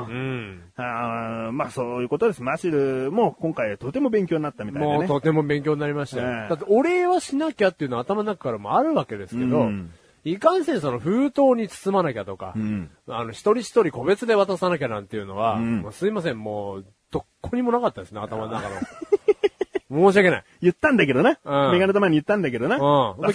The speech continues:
Speaker 2: てたみたいでね。
Speaker 1: 聞いてましたよ、聞いてましたけど、
Speaker 2: うん。
Speaker 1: もう何にもなかったですね。
Speaker 2: うん。
Speaker 1: 業者が、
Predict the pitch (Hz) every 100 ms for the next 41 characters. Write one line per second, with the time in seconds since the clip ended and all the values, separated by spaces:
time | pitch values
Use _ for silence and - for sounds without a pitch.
0 | 208 208 - 285 220 185 226 254 247 254
1 | 254 208 151 151 151 110 120 226 185 190
2 | 277 302 311 320 330 311 175 120 104 113
3 | 110 113 - - - 233 - 339 - -
4 | 165 160